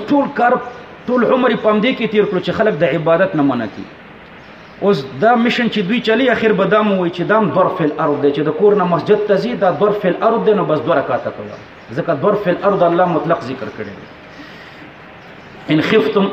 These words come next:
ان یفتنکم الذین کفروا، که چرته تاسو ویریدئ، که چرته ویریدئ تاسې له دینم، ان یفتنکم الذین کفروا، چې په فتنه کې به واچوي تاسې هغه خلک چې کافران دي، چې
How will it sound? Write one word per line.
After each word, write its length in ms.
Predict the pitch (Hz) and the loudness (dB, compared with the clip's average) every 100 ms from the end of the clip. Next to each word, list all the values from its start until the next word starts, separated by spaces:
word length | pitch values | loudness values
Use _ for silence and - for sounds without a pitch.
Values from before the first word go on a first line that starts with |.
| 180 | 0
ان 60 | 185 | 2
یفتنکم 680 | 196 196 175 175 170 170 | 4 2 0 0 0 0
الذین 500 | 170 170 165 160 165 165 | 2 4 2 2 0 0
کفروا، 460 | 190 - 165 170 180 - - - - | 0 2 2 2 0 -4 -10 -16 -8
که 80 | 156 147 | -4 2
چرته 220 | 202 208 190 | 2 2 2
تاسو 220 | 202 202 185 180 | 2 2 2 2
ویریدئ، 480 | 180 165 160 170 165 - - - - - - | 4 2 2 2 2 -2 -10 -16 -20 -20 -8
که 100 | 151 147 | -4 0
چرته 260 | 196 196 190 175 | 2 2 2 2
ویریدئ 360 | 175 180 180 208 | 2 2 4 4
تاسې 260 | 208 196 185 170 | 4 2 0 0
له 60 | 156 180 | 2 2
دینم، 360 | 196 147 123 131 - - - | 4 4 0 -4 -10 -12 -4
ان 60 | 160 170 | 0 2
یفتنکم 640 | 233 - 202 196 202 185 185 | 2 2 2 2 2 2 2
الذین 420 | 180 165 151 165 170 | 4 2 2 0 2
کفروا، 420 | 185 - 170 170 170 - - - - - | 2 2 2 2 0 -4 -14 -20 -20 -8
چې 80 | 175 - | -4 -2
په 60 | - | 0
فتنه 280 | 170 - 233 | 0 0 0
کې 140 | 247 208 | 0 2
به 60 | 202 202 | 4 6
واچوي 400 | 202 180 180 175 175 | 4 0 -4 0 2
تاسې 420 | 170 170 170 - | 2 0 -2 0
هغه 140 | 160 165 202 | 0 2 2
خلک 200 | 196 - | 0 0
چې 100 | 170 170 | -2 2
کافران 500 | 165 175 175 175 165 | 2 4 4 4 2
دي، 100 | 175 156 - - - - - - - - - - | 0 -2 -8 -16 -20 -20 -20 -20 -20 -20 -20 -10
چې 60 | 139 | -6